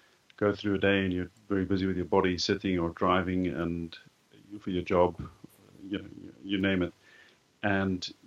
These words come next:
some of these things would cause you pain and you take painkillers and you just carry on actually, uh, aggravating the tissue even more when that tissue needs rest. That tissue is asking you for, uh, a recovery,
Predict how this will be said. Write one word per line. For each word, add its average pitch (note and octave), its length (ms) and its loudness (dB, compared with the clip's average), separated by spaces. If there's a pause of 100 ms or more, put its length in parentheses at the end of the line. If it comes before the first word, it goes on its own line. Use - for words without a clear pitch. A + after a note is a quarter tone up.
some - 160 2
of A2 80 6
these G2+ 140 2
things G#2 200 2
would F#2+ 140 -4
cause G2+ 220 -2
you F#2+ 80 -2
pain G2 240 2
and F#2 80 2
you F#2+ 80 2
take F#2 200 -2
painkillers F#2+ 440 -2
and - 20 -2
you F#2 100 0
just F2+ 200 -4 (180)
carry F#2+ 240 2
on F2+ 280 0
actually, F#2 500 -4 (1080)
uh, F2+ 440 0 (380)
aggravating F#2+ 800 2 (100)
the G2 100 -2
tissue G#2 420 0
even G2 320 0
more F#2 460 2 (600)
when F#2+ 480 0
that G2 180 2
tissue G#2 280 0
needs F#2 260 0
rest. F#2+ 340 2 (200)
That F2+ 140 -8
tissue G2 220 -6
is F2+ 120 -6
asking F#2 340 -2
you F2+ 200 -4 (160)
for, F2 380 -2
uh, F2+ 300 -2 (340)
a F2 80 -2
recovery, F2+ 640 0